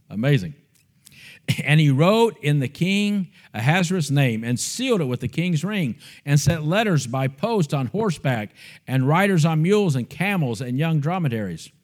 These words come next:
Wherein the king granted the Jews which were in every city to gather themselves together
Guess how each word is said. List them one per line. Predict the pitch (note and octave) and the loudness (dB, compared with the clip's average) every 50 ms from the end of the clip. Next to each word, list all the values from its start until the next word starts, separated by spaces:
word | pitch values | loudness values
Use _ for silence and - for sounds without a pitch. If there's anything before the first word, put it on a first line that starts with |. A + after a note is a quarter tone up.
| - - - - - _ - | -20 -20 -20 -20 -16 _ 2
Wherein | C3 F3 G#3 A#3 A3+ | 4 6 6 6 4
the | G#3 | 2
king | D#3 - G#3 G#3+ A3 G#3+ E3+ | 2 2 2 2 2 2 2
granted | B2+ C3+ E3 F#3 G#3 G#3+ G#3+ | 4 4 4 4 2 2 2
the | G3+ | 2
Jews | D#3+ E3 F#3+ G#3 A3+ A#3 E3+ D#3 | 2 4 4 4 2 2 2 0
which | E3+ D#3+ D3 - | 0 0 0 0
were | D#3+ D3+ | 0 0
in | D3+ | 0
every | D3+ E3 F#3 G3+ F#3+ D#3 | 0 0 0 2 0 0
city | - - F#3 G3 G3+ G#3+ F#3 | 0 -2 -2 0 0 -2 -2
to | - C#3+ | -2 -4
gather | B2+ G#2+ C#3+ D#3+ F3+ F#3+ G3 F#3+ | -4 -2 -2 -2 -2 -2 -2 -2
themselves | E3+ D#3+ D3 C#3+ - F3 F3+ F3 D3 | -2 -2 -2 -2 -2 -2 -2 -2 -2
together | D#3 D3 B2 D3+ E3+ F#3 G3+ A#3 A#3 | -2 -2 -2 -2 -2 0 0 -2 -2